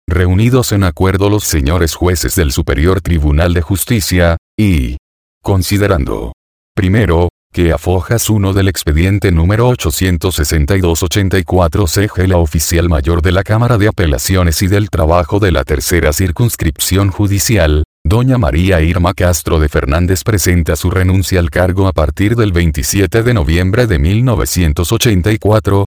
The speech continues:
por incapacidad. Y, que no existen impedimentos para acceder a dicha dimisión. Por ello, el Superior Tribunal de Justicia de la provincia resuelve.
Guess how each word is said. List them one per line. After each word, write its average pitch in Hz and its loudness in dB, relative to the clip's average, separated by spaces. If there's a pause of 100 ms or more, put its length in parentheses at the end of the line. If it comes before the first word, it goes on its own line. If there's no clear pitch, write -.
(100)
por 95 0
incapacidad. 87 0 (560)
Y, 90 2 (200)
que 92 -2
no 92 2
existen 95 -2
impedimentos 101 0
para 95 0
acceder 82 0
a 87 2
dicha 85 0
dimisión. 87 0 (420)
Por 95 0
ello, 60 -2 (420)
el 90 0
Superior 80 0
Tribunal 80 0
de 87 0
Justicia 95 -2
de 98 0
la 98 0
provincia 98 0
resuelve. 67 -2